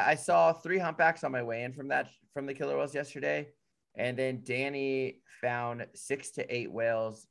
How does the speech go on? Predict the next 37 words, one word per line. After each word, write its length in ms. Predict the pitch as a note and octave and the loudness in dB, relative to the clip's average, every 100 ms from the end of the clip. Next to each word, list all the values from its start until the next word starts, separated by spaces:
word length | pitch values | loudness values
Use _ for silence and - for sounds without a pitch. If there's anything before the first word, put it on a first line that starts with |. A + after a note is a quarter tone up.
| - | -10
in, 400 | A2+ A2 G#2 - _ | -8 -6 -8 -12 _
Mo-, 240 | G#2 G#2+ - | -6 -6 -4
um, 540 | G#2+ G2+ G2 F#2+ F#2+ F#2+ | -2 -2 -2 -4 -8 -12
Marina 540 | A2 A2+ G#2 G2 E2 - _ _ _ _ | -10 -6 -6 -6 -8 -12 _ _ _ _
off 180 | - G2 | -2 -2
the 60 | F2 | -6
beach, 380 | F#2 F2 B1+ - | -8 -8 -8 -8
like, 200 | E2 F#2+ | -8 -8
in, 80 | F2 | -10
like, 140 | E2+ | -8
a 100 | F#2 | -10
hundred 420 | F#2+ F#2 F#2 F2 - | -10 -12 -12 -14 -10
or 100 | B1+ | -8
between, 320 | F#2+ F#2 G#2 | -8 -10 -10
like, 140 | F#2 G2 | -10 -10
sixty 260 | G2+ - | -12 -12
and 100 | F2+ | -12
a 40 | F#2+ | -10
hundred 220 | F#2 F2 | -12 -12
feet 120 | F2 | -10
of 60 | E2 | -6
water. 300 | D#2+ D#2+ D#2+ | -4 -4 -8
So 200 | - F2 | -8 -8
there's 140 | F2+ | -8
still 220 | - E3 | -6 -6
quite 200 | E3+ C3+ B2+ | -2 -2 -2
a 40 | |
bit 100 | A2 | -4
of 60 | G#2 | -4
whales 260 | G2 F2 | -4 -4
around, 260 | A#1+ B1+ C2+ - _ _ _ - | -8 -12 -12 -18 _ _ _ -8
at 60 | |
least 260 | A2+ B2+ B2+ | -6 -6 -8
a 40 | |
dozen 360 | F2 F2+ E2 C2+ | -6 -6 -6 -12
or 80 | C2 | -14
so. 280 | - - | -12 -14